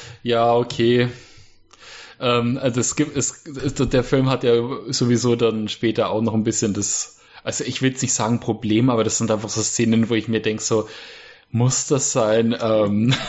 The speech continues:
<laughs> wo, ähm, wo er dann zum Beispiel anfängt später,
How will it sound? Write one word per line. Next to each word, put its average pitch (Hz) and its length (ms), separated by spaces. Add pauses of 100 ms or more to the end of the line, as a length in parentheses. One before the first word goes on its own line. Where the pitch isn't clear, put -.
(180)
<laughs> 143 580
wo, 117 160
ähm, 110 680 (800)
wo 123 200
er 113 160
dann 117 160
zum 123 140
Beispiel 117 480
anfängt 120 480
später, 113 760